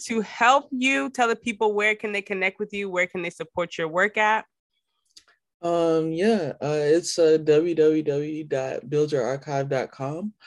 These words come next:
Speaker 2: uh, is the website, and it's the same on Instagram, Build Your Archive. Um, if you want to find, I know this will be, like, in the future, so I'll probably be doing more on, um, it's a Twitter handle that doesn't have anything on it right now, but it says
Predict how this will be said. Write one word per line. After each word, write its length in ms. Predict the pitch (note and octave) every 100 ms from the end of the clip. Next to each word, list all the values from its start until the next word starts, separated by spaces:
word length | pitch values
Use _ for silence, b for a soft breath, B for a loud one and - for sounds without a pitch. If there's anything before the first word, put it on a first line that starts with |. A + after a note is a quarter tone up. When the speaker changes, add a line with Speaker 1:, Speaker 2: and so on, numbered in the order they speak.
| B B B
Speaker 2:
uh, 280 | C3+ C3 B2
is 260 | - C#3+ C#3
the 140 | C3
website, 720 | B2 B2 C#3+ - D3 E3 -
and 380 | B2+ C3 C3 A2+
it's 200 | - C#3
the 80 | C#3
same 320 | C3+ C3 C3+
on 160 | C3 -
Instagram, 580 | C3+ C#3 C#3+ C#3 C3 C#3
Build 240 | C3 B2+
Your 120 | B2+
Archive. 600 | - B2 D3+ C3+ C#3 D#3 - B B B -
Um, 420 | C3+ C3 C3 B2+
if 220 | - C3+
you 160 | D#3 C#3+
want 240 | C#3+ C#3+
to 140 | - C#3+
find, 680 | - C#3 C3+ C3+ C3+ C3+ B2 -
I 60 |
know 180 | C#3 C3
this 240 | C3 C3+
will 80 | C3+
be, 140 | C3+ B2+
like, 240 | B2 A#2+
in 140 | A#2
the 80 | B2
future, 480 | - C3+ C3+ B2 B2
so 280 | - A#2+ A#2+ -
I'll 160 | B2+ C3
probably 300 | C3 C3 C3
be 120 | C3
doing 440 | C3 B2+ B2+ A#2+ B2+
more 500 | B2+ C3 C3 B2+ -
on, 400 | B2+ B2 B2 -
um, 480 | - B2+ A#2+ A#2+ C3 B B B
it's 140 | C#3 D#3
a 40 |
Twitter 320 | D3+ F3 F#3
handle 460 | F#3 D#3 C#3 C3 B2+
that 160 | B2+
doesn't 240 | A#2+ C#3 D3
have 160 | C3
anything 400 | A2+ C#3 D3 E3
on 140 | D#3 C#3
it 100 | -
right 180 | B2 A#2+
now, 220 | A#2+ B2
but 180 | C3 -
it 120 | -
says 420 | - C3 C3 -